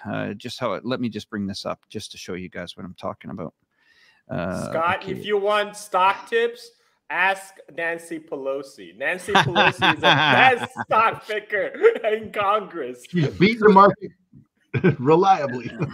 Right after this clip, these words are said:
Speaker 1: So this is the, um, this is the volatility index, the C B O E, and I'm just gonna show you guys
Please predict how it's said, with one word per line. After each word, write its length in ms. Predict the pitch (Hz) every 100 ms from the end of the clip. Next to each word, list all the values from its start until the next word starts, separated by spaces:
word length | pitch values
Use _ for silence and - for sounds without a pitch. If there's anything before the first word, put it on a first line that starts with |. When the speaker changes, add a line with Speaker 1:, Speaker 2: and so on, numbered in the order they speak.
| 101 139 _ _ _ - - - -
Speaker 1:
So 240 | 196 190
this 280 | 175 247 240
is 260 | 226 165 139
the, 520 | 175 160 151 135 -
um, 680 | 139 135 135 123 120 113 92
this 160 | 156 165
is 140 | 180
the 80 | 135
volatility 840 | 131 135 131 - 135 127 113 110
index, 460 | 120 117 101 - -
the 280 | 107 98 76
C 220 | - 139
B 180 | 127 117
O 140 | 110
E, 400 | 113 120 104 87 _ - - _
and 300 | - 135 135
I'm 140 | - 147
just 220 | 208 -
gonna 180 | 247 226
show 300 | - 165 160
you 180 | 151 117
guys 580 | 113 95 95 104 -